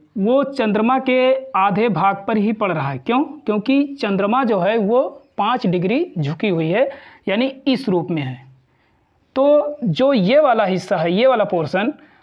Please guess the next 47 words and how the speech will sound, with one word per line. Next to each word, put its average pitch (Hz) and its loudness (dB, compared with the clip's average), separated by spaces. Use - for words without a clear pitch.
हम 233 -2
लोग 269 2
पृथ्वी 254 0
पर 277 0
हैं 269 0
तो - -6
इसका 220 -2
यही 214 0
वाला 233 2
हिस्सा 208 0
हम 226 0
लोग 226 2
देखेंगे, 196 0
ये 185 0
वाला 233 2
जो 220 0
हिस्सा 196 -2
है 202 0
नहीं 220 2
देख 170 -4
पाएंगे। 143 -4
और 254 2
ये 285 4
जो 233 2
सूर्य 247 0
का 240 0
प्रकाश 220 -2
है 175 0
जो 202 0
आधे 196 2
भाग 196 0
पर 196 -2
पड़ 247 -2
रहा 160 0
है, 151 -8
तो 240 0
ये 214 2
परावर्तित 233 0
होकर 196 0
पुनः 226 -2
वायुमंडल 175 0
में 220 -2
बिखर 185 -2
जाता 156 -6
है, 135 -12
जिसके 226 -2
कारण 214 -2